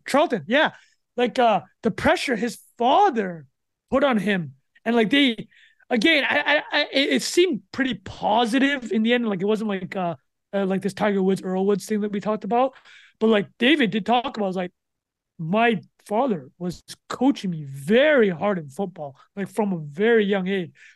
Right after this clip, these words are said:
Like, he'd make me take corner kicks hundreds and thousands of times and, like, yell at me if I didn't get the exact spot, right? So there it is. It's another, uh, story of the father's embedded in the son.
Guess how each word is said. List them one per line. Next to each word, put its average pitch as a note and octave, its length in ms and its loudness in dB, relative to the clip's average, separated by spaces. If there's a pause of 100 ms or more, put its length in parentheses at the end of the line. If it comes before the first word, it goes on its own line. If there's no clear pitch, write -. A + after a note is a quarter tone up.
Like, G3 120 -4
he'd C4+ 180 4
make B3+ 200 2
me G#3 160 -2 (120)
take A3+ 200 -6
corner A3 300 0
kicks - 380 -14 (360)
hundreds B3 600 0
and E3 180 -12
thousands A#3 500 2
of F3 100 -10 (120)
times F#3+ 420 -2 (320)
and, G#3 60 -8
like, G#3 160 0
yell B3+ 200 4
at B3+ 80 -2
me G#3 80 2
if F#3+ 80 -4
I F#3 40 -2
didn't A3 160 -2
get G#3 120 -2
the G#3 60 0
exact G3 380 0
spot, G#3 340 -2
right? F#3+ 280 -2 (380)
So - 160 -6
there A#3 200 6
it A#3+ 60 4
is. A#3 180 4
It's G3+ 140 -4
another, A3 460 2
uh, F#3+ 220 0 (220)
story A3+ 480 2
of G#3+ 80 2
the G3+ 80 0
father's G3+ 480 -2
embedded F#3+ 380 -2
in F#3 120 -2
the E3+ 100 -6
son. E3+ 400 -6